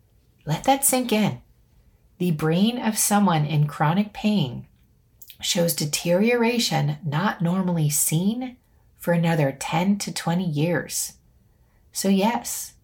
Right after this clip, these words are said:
it's not your imagination that you feel old when you're in pain. You'll also look older. I certainly did. Are you still with me on how pain is sensed by your body and created within your mind?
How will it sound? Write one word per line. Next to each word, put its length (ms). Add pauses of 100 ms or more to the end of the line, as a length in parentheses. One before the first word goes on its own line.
(100)
it's 360
not 380
your 160
imagination 840
that 140
you 200
feel 220
old 340
when 160
you're 140
in 100
pain. 460 (1040)
You'll 100
also 400
look 260
older. 440 (580)
I 140
certainly 420
did. 380 (1040)
Are 60
you 80
still 260
with 220
me 100
on 120
how 180
pain 320
is 120
sensed 400
by 100
your 120
body 320
and 140
created 340
within 260
your 120
mind? 400